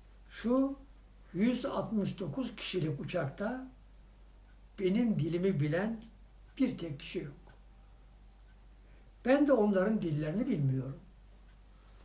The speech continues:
Onlarla hangi dilden nasıl anlaşacağımı da bilmiyorum. Ama bu okulların açılacağına da yürekten inanıyorum. Allah'ım,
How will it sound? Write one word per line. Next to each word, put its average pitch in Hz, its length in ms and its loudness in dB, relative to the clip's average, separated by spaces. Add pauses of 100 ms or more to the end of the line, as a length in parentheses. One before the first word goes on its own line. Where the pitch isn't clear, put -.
(400)
Onlarla 226 600 4
hangi 262 380 2
dilden 208 440 2
nasıl 262 320 0
anlaşacağımı 214 640 2
da 208 140 6
bilmiyorum. 131 520 -2 (1040)
Ama 190 260 2
bu 294 220 4
okulların 214 420 4
açılacağına 190 680 2
da 285 240 2 (400)
yürekten 247 400 10
inanıyorum. 156 520 -2 (1600)
Allah'ım, 214 640 4